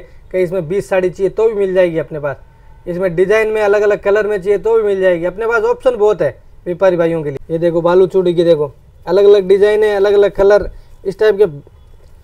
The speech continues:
अपने पास पीस अवेलेबल है। कभी भी आओ, फ़ोन करो। सूरत आ रहे हो तो, स्टेशन से आ रहे हो तो फ़ोन करो, अपन एड्रेस बताएंगे। ये देखो बालू चूड़ी की डिजाइन रहने वाली है,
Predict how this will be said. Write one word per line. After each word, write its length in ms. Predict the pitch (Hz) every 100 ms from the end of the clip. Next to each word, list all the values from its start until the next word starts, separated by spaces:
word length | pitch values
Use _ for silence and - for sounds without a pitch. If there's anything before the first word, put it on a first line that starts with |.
| -
अपने 240 | - 208 208
पास 260 | 208 202 -
पीस 200 | 220 202
अवेलेबल 400 | 196 202 190 160
है। 120 | 123 - - - -
कभी 280 | 190 180 240
भी 160 | 202 220
आओ, 220 | 233 233 - - - - -
फ़ोन 300 | - 196 220
करो। 300 | 185 202 160 - - - -
सूरत 300 | - 208 196
आ 120 | 214
रहे 140 | 453 466
हो 60 |
तो, 140 | 190 196
स्टेशन 380 | - 226 226 214
से 120 | 220
आ 80 | 214
रहे 100 | 220
हो 60 |
तो 80 | 196
फ़ोन 260 | 185 202 202
करो, 280 | 202 175 123 -
अपन 260 | 165 - 202
एड्रेस 260 | 208 214 190
बताएंगे। 380 | 202 208 202 175
ये 280 | - 175
देखो 160 | 180 185
बालू 260 | 185 196 190
चूड़ी 240 | 202 196
की 60 | 190
डिजाइन 320 | 180 185 175
रहने 160 | 170 160
वाली 200 | 151
है, 80 | 143